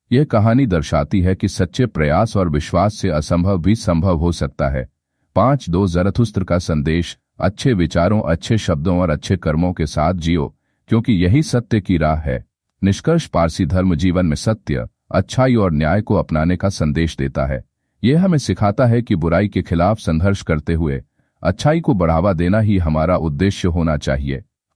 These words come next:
अहुरा मजदा के प्रति श्रद्धा और नैतिक मूल्यों का पालन करने से ही जीवन सार्थक बनता है।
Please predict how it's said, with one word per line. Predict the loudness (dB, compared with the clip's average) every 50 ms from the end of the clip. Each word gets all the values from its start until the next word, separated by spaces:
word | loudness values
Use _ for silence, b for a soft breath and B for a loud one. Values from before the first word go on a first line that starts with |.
| _ 0
अहुरा | 2 4 4 4 2
मजदा | 2 2 0 0 2 0 0 0
के | 0 -2 -2
प्रति | 0 -2 -2 0 0 -2
श्रद्धा | 0 0 -2 -2 0 0 2 2
और | 2 2 0
नैतिक | 0 -2 -2 0 -2 -4 -2 0
मूल्यों | -2 0 0 0 0 0
का | 0 -2 -2
पालन | 0 0 0 2 2 0 0
करने | 0 0 -2 0 0 0 -2
से | 0 -2 -2
ही | 0 0 0 0
जीवन | 0 0 0 2 0 0
सार्थक | 0 0 0 0 0 0 0 -2
बनता | 0 0 -4 -6 -4 -4 -4 -4
है। | -4 -6 -8